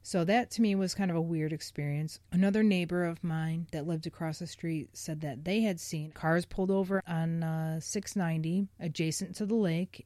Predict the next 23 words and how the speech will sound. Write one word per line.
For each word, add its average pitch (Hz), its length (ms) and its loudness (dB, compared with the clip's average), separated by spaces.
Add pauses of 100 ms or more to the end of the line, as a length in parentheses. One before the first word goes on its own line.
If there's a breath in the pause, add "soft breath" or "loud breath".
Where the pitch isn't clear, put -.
and 175 140 0
they 165 140 2
saw 190 300 0
something 175 420 -2
come 151 280 -6
right 139 440 -4
out 170 180 -4
of 165 140 -2
the 170 40 -2
lake, 151 600 -6
and 151 100 -4
they 147 80 -4
all 143 220 -4
watched 139 400 -8
it 117 120 -10
leave. 143 320 -8
So - 200 -8
it - 20 -6
was 143 220 -6
like 139 180 -10
one 147 140 -4
of 139 80 -6
those 135 400 -8